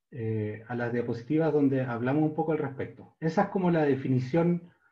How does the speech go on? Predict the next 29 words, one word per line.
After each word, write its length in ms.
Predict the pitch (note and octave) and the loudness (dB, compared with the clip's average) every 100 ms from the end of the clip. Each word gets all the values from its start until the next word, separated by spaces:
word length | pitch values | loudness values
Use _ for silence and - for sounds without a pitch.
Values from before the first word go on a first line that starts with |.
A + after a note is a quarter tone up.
| _ _ _ | _ _ _
por 200 | - C3 | 2 2
libro 580 | D3+ F#3+ E3+ E3 E3+ D#3+ B2+ | 4 4 4 4 2 0 0
de 80 | |
la 80 | B2+ | 2
unesco, 480 | C#3 F3 A2+ - G#2 | 6 4 2 -6 -6
digámoslo 340 | G#2+ G#2 G#2 | -4 -2 -4
así. 300 | G#2 - G2+ - | -6 -8 -10 -8
Esto 260 | B2+ C3 | -6 -2
de 200 | A#2+ A#2 | 2 2
que 320 | A#2 A2 A2 - - _ | 2 0 0 -8 -20 _
alguien 420 | - B2+ C3+ C3+ C3+ | -6 -2 2 2 4
tiene 280 | C3+ C3+ | 2 2
que 480 | C3+ B2 A#2 A2+ - - _ _ - | 2 2 2 0 -4 -18 _ _ -12
hacer 500 | A2 - C#3 C3+ - - | -10 0 2 2 -4 -14
directamente 720 | A#2 A#2 C3 - C3+ C#3+ C#3+ | -6 -2 -2 0 2 2 2
y 40 | C3 | 0
con 160 | A#2+ | 0
sus 160 | A2+ A2 | -2 -6
propias 320 | B2+ B2+ B2+ | -4 0 0
manos 520 | A#2 C3 D#3 B2+ A2+ - | 2 2 2 0 -2 -12
un 300 | B2 B2 A#2+ | -4 -2 0
determinado 460 | A2+ A2+ A2+ B2+ | 0 0 0 0
objeto. 460 | C3 - B2 - - _ | -2 -2 -2 -4 -12 _
Eso 220 | - A#2 C3 | -10 -6 -4
lo 100 | B2+ | -2
transformaría 640 | A#2 A2+ A#2 A2 A2+ B2 | -2 -4 -2 0 0 0
en 60 | B2 | 0
un 140 | A#2+ | -2
artesano. 580 | A#2+ - G#2 G2 F2 | -4 -8 -10 -12 -14